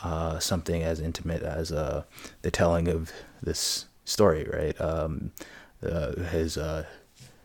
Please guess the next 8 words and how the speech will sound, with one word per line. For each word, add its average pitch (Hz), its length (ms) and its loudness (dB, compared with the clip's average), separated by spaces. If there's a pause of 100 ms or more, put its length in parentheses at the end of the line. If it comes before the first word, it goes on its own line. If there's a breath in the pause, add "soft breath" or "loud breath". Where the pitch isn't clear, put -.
(160)
his 87 180 -2
mental 85 260 2
breakdown, 90 380 -2
even 92 340 4
that 87 300 6
he'll 80 260 2
try 85 300 2
to 78 420 -2